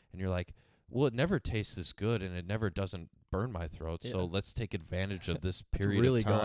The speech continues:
Speaker 1: time."
Speaker 2: this.
Speaker 1: Yeah, and then, then it's fucking off the rails. Yeah, absolutely. I, I agree with that. Let's take it easy.
Speaker 2: Yeah, I think we just start, uh, well,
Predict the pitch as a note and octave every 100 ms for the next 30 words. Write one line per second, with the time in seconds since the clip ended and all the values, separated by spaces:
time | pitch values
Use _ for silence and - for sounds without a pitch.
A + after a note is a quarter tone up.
0 | F2+ G#2 G2+ G#2 - - A#2 G2+ E2 E2+
1 | - - A2 A2+ C3 B2 G#2 F2 - A2
2 | G#2+ F2 D#2 - G2 E2 F2 E2+ F2 E2+
3 | - E2 E2+ E2 E2 - F2+ - F2 F2+
4 | - E2+ D#2+ E2+ - - - - D3+ E3
5 | E3 C#3 G#2+ G#2+ A2 A#2+ - _ - -
6 | - - - D#3 - F#3+ D#3+ E3+ E3+ D3
7 | E2 D#2 - E3 - - A#2+ D3+ C#3 C3
8 | C3 - B2+ A2+ G#2 A2+ - - - -
9 | G2+